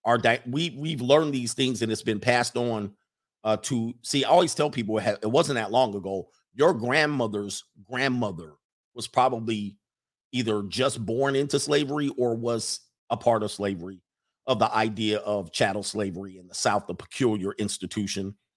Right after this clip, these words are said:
We're not that far removed. We haven't been as free as we have been enslaved in this country. So not all of us, but what I'm saying is the point, the point I'm making is these behaviors that you've seen, 'cause all of us have f-, family in the South,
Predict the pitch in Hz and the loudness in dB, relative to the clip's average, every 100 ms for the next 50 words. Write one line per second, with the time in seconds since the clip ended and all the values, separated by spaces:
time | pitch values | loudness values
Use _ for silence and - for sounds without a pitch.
0 | _ 131 135 151 156 127 - 113 110 101 | _ 0 4 4 6 2 4 4 4 2
1 | 110 104 80 _ _ _ 139 139 165 135 | 0 0 -6 _ _ _ 0 4 4 2
2 | 127 123 104 - _ - 151 135 113 104 | 0 0 -2 -6 _ -4 0 0 0 -2
3 | 117 107 107 90 110 98 85 - 113 104 | -2 -2 -2 -2 -4 -4 -4 -2 0 0
4 | 82 87 85 - 90 - 95 - 107 - | -6 -14 -14 -10 -8 -8 -8 -4 -4 -4
5 | - - 107 127 113 98 101 - - _ | 0 0 6 6 6 2 -2 -4 -10 _
6 | _ _ 160 165 175 147 165 170 131 117 | _ _ 2 6 4 4 4 2 2 -2
7 | 117 113 185 170 _ _ - 113 196 185 | -2 0 0 0 _ _ -6 0 2 4
8 | 135 135 113 101 95 87 _ _ _ _ | 2 0 0 -4 -4 -6 _ _ _ _
9 | _ _ _ _ 143 160 - 113 160 165 | _ _ _ _ -2 0 2 4 4 2
10 | 135 123 123 131 131 - 143 151 170 - | 0 0 0 0 -4 0 0 0 -2 -6
11 | _ - 147 147 196 240 160 - 120 - | _ 0 2 8 8 8 4 4 2 0
12 | - - 151 147 117 107 98 123 98 - | -6 0 2 2 0 -2 0 0 0 -6